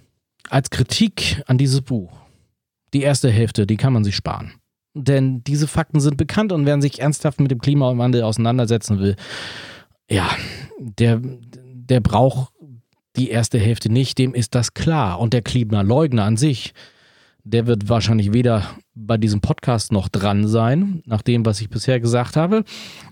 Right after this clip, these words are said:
ähm, noch wird er sich dieses Buch lau-, äh, kaufen. Der wird wahrscheinlich sagen, „Ah, alles instrumentalisiert.“ Ähm, naja. Und, ähm, dafür wäre mehr,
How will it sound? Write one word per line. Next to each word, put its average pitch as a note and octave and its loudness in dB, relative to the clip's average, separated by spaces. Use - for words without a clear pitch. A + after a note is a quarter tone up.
ähm, D#3 2
noch B2 0
wird A2+ 2
er G#2 2
sich G2+ 0
dieses F#2+ 0
Buch C3+ 0
lau-, A#2 2
äh, A#2 0
kaufen. F#2 0
Der B2+ 4
wird D3+ 0
wahrscheinlich A#2+ 0
sagen, F#2 0
„Ah, F#2 -4
alles A2 0
instrumentalisiert.“ F#2+ 0
Ähm, G#2 2
naja. G2+ -2
Und, C#3 2
ähm, B2 2
dafür C3+ 0
wäre B2 0
mehr, C3 0